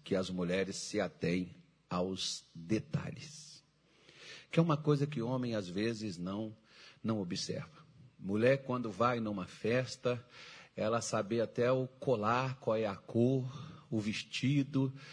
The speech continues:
E às vezes a gente repara nas pessoas, mas se perguntar assim, "Qual é a roupa que o fulano tava?" A mulher dá a notícia porque ela repara os detalhes.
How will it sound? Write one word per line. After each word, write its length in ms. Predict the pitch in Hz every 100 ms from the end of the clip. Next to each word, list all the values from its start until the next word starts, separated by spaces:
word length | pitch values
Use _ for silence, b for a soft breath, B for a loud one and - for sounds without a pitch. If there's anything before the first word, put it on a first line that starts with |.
| B B -
E 80 |
às 140 | 233 208
vezes 240 | 240 233
a 100 | 233
gente 360 | 180 196 202 196
repara 520 | 180 185 185 175 180
nas 160 | 175 170
pessoas, 440 | 180 175 123 117
mas 200 | 127 127
se 140 | - -
perguntar 420 | 160 151 147 143
assim, 260 | 135 127
"Qual 200 | 127 214
é 120 | 285 254
a 40 |
roupa 320 | 214 196 165
que 60 | 156
o 60 |
fulano 300 | - 147 139
tava?" 280 | 131 92 85
A 60 | 92
mulher 300 | 110 107 123
dá 180 | 104 113
a 40 |
notícia 480 | 113 - 92 104 107
porque 260 | 110 -
ela 120 | 98 98
repara 480 | 95 92 82 78
os 100 | 80 -
detalhes. 760 | - - - - - - -